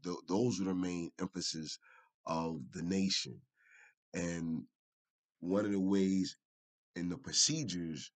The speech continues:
in order to become a member or to be, to,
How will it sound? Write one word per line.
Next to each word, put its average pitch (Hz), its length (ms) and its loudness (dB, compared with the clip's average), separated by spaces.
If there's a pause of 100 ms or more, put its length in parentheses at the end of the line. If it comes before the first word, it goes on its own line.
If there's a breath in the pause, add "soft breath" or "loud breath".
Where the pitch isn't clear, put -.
(120)
in 85 160 -2
order 87 180 -2 (140)
to 80 300 -2 (160)
become 143 340 -2
a 117 80 4
member 80 320 -2
or 76 180 -6 (160)
to 69 100 -10
be, 64 200 -6 (120)
to, 80 160 -4